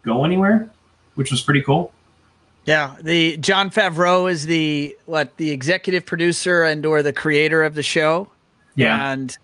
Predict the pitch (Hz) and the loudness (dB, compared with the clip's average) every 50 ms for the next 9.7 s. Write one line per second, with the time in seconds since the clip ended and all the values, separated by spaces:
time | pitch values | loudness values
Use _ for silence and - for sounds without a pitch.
0 | _ _ _ - - - - - _ _ _ _ - 185 170 160 147 131 151 180 | _ _ _ -20 -20 -20 -20 -20 _ _ _ _ 0 0 2 2 0 0 0 0
1 | 160 - - 165 151 151 143 143 160 160 147 143 139 139 139 131 113 _ - 139 | 0 2 0 0 0 0 0 0 2 2 2 2 0 0 -2 -2 -4 _ -8 -6
2 | 139 139 147 147 180 180 165 143 123 156 156 151 147 139 131 135 139 139 147 151 | -6 -4 -4 -4 -2 -2 -2 -2 0 2 2 2 2 0 0 0 2 2 2 2
3 | 160 165 170 - - - 175 175 180 170 - - _ _ - - 160 147 147 147 | -2 -4 -8 -8 -4 -2 0 0 0 -2 -6 -20 _ _ -20 -10 -2 0 0 0
4 | - 151 139 131 127 131 127 139 143 143 143 139 139 135 139 135 135 131 - - | 2 0 -2 -2 -2 -2 -2 0 0 2 2 0 0 -2 -2 -2 -2 -4 -6 -4
5 | 143 139 139 131 - - 131 127 127 123 123 113 - 139 127 123 127 127 123 - | -2 -2 -2 -4 -6 -10 -8 -6 -6 -6 -6 -8 -8 -8 -6 -4 -4 -4 -4 -4
6 | - 147 143 135 - 151 131 135 147 143 139 139 135 127 127 127 131 131 131 127 | -4 -4 -4 -2 -4 -4 -4 -2 0 2 2 2 2 0 -2 -2 -2 -4 -4 0
7 | 135 131 131 127 123 123 131 123 120 117 117 117 117 - _ _ - - - - | 2 2 4 2 2 2 0 0 0 0 -2 -4 -6 -8 _ _ -20 -20 -20 -20
8 | - - - _ _ _ _ - - 123 120 117 123 131 135 147 151 160 165 165 | -20 -20 -20 _ _ _ _ -10 -6 -4 -4 -2 -2 -2 0 0 0 0 2 0
9 | 165 165 156 - - 180 165 160 156 156 156 151 151 156 | 0 -2 -2 -4 -2 0 2 2 0 0 -2 -4 -6 -8